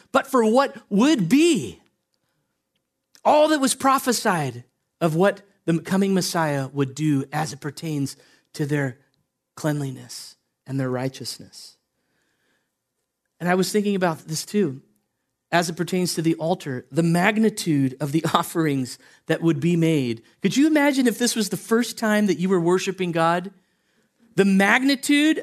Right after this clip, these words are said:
of the blood, the gallons upon gallons that were poured out upon the altar?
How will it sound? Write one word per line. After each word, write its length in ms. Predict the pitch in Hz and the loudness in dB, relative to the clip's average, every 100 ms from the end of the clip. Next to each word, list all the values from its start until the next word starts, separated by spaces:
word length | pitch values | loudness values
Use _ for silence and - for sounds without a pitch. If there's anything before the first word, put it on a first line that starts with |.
| - | -2
of 140 | 190 165 | -2 0
the 80 | |
blood, 580 | 160 147 185 214 262 302 | 0 2 4 4 4 0
the 100 | 202 | -2
gallons 800 | 143 - - 220 254 269 277 254 | -2 -6 0 2 4 2 2 2
upon 420 | 254 220 202 175 | 0 2 0 0
gallons 560 | 147 208 247 269 262 - - - - | 0 2 4 2 2 -2 -10 -12 -2
that 140 | 214 | 2
were 120 | 208 190 | 2 0
poured 580 | - - 240 269 269 262 - | -2 0 4 4 2 0 0
out 360 | 202 254 233 - _ _ - | 2 2 0 -10 _ _ -10
upon 440 | - 208 214 226 | -6 0 2 2
the 100 | 220 | 2
altar? 500 | 180 196 202 262 | 2 -2 -2 -8